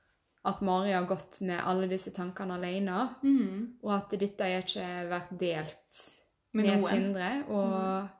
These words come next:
Speaker 1: i paret da,
Speaker 2: Mm.
Speaker 1: som da berører.
Speaker 2: Absolutt.
Speaker 1: Mm.
Speaker 2: Og det er jo, og det er jo det som jeg tenker på en måte er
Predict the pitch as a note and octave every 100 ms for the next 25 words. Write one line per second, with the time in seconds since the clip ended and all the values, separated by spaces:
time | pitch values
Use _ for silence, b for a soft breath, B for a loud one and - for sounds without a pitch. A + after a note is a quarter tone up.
0 | _ G#3 F#3 E3+ F#3+ E3 D3+ E3+ A#3 C#4
1 | - C#4 B3 F#3+ A#3 A#3 - G#3+ G3 F#3
2 | F3 F#3+ F#3 F3+ D#3+ D#3 G#3+ - _ _
3 | - A#3 - A#3+ G#3+ A3+ - B3 A3 G3
4 | F#3+ G#3 A#3 A3+ A#3 A#3 G3+ - - G#3
5 | A3 A#3+ G#3+ F#3+ F#3+ F#3+ F3+ F3+ F3+ F#3+
6 | F#3+ F#3+ G3 D#2+ E2 - F2 E2 D#2